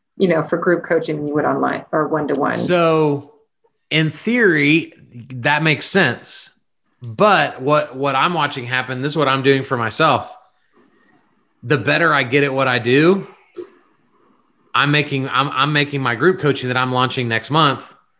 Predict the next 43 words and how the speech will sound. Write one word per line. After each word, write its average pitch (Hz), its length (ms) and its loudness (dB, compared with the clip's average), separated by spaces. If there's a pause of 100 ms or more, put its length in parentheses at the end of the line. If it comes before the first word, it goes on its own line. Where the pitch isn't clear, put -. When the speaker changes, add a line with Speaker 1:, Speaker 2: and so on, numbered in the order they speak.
(800)
Speaker 2:
It's 143 160 2
gonna 160 160 4
be 135 140 2
more 131 180 2
expensive 127 440 -2
than 120 100 -2
I've 117 140 0
ever 117 180 0
charged 117 320 0
for 113 180 -4
one-on-one 104 600 -2 (1120)
because 139 400 2
of 139 120 -2
how 143 440 0
vast 117 480 -2
it 147 100 0
is 180 500 -2 (140)
and 127 140 -4
how 135 180 0
much 127 220 0
I'm 107 100 -4
teaching 160 680 -2 (120)
because 127 360 0
of 117 80 0
what 123 120 2
I've 110 140 0
done 117 160 0
for 110 140 -4
the 101 60 -2
last 101 220 -4
seven 98 200 -4
years. 85 420 -12 (1040)
So 131 540 2 (280)
at 139 200 0
first, 147 560 0
yes, 127 520 0
you're 135 200 0
gonna 143 120 0
probably 143 220 0
charge 123 300 -4
more 127 240 2
for 131 180 -2
one-on-one, 123 720 0